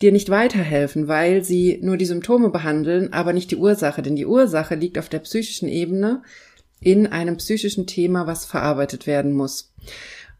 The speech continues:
Und meine Erfahrung aus meiner Arbeit in meiner, in meinen Coachings und meinen Kursen ist, dass wenn wir diesen Prozess umdrehen und an der psychischen Ebene arbeiten, an diesen Themen, die da drunter liegen,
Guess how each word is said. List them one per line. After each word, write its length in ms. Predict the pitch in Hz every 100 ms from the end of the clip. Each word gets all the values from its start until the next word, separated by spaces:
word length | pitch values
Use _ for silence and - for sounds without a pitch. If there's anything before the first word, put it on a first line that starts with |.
| -
Und 600 | 170 165 165 156 - -
meine 200 | 165 147
Erfahrung 540 | 143 240 226 233 165
aus 180 | 151 156
meiner 500 | 160 156 156 151 -
Arbeit 520 | - 180 190 180 175 -
in 200 | 156 156
meiner, 380 | 151 151 151 147 - _ _ _ _ _ _ _ _ _ _ -
in 160 | 170
meinen 200 | 160 151
Coachings 520 | 147 180 170 226 208 180
und 80 |
meinen 200 | 170 151
Kursen 380 | 151 226 240 220
ist, 340 | 170 190 - - _ _ -
dass 260 | 170 165
wenn 220 | 165 165 156
wir 400 | 156 151 151 151 _ _ -
diesen 200 | 180 165
Prozess 340 | 151 - 156 -
umdrehen 720 | 277 370 - - 143 139 139
und 220 | 156 160
an 180 | 156 156
der 120 | 151
psychischen 460 | - 277 285 - -
Ebene 340 | 196 175 180
arbeiten, 540 | 185 208 151 143 143 -
an 220 | 196 226
diesen 220 | 208 196
Themen, 300 | 208 202 190
die 120 | 180
da 120 | 170
drunter 380 | 165 247 294 180
liegen, 400 | 147 147 147 147